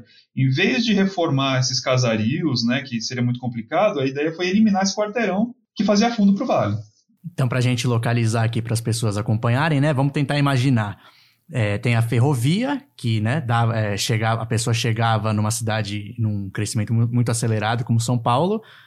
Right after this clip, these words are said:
Speaker 2: Então, chegava na ferrovia, tinha que atravessar um campo, aí tem um rio, tem que atravessar esse rio, depois que atravessou o rio, você tem fundos de casebres, né?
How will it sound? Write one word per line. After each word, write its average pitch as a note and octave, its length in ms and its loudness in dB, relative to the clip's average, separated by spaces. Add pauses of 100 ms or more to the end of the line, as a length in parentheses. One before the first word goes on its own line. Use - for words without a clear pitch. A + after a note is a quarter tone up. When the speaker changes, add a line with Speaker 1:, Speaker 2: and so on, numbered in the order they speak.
(260)
Speaker 2:
Então, G#2 120 -6
chegava D3 300 2
na F#3+ 60 0
ferrovia, F#3 720 0 (160)
tinha E3 280 2
que C#3 120 -4 (160)
atravessar C3 480 0
um D#3+ 100 2
campo, G3+ 580 0 (500)
aí C#3 300 0
tem D#3 160 0
um F#3 120 4
rio, F#3+ 440 4 (260)
tem C#3+ 120 0
que B2+ 80 -2
atravessar B2 500 -2
esse G3+ 200 -2
rio, F3 420 2 (240)
depois C3 320 0
que G3+ 80 -2
atravessou E3 480 0
o D3 40 2
rio, C3 380 2 (180)
você A#2+ 240 0
tem C3 220 0
fundos E3 460 2
de B2 220 0
casebres, C3 920 0
né? C3 300 0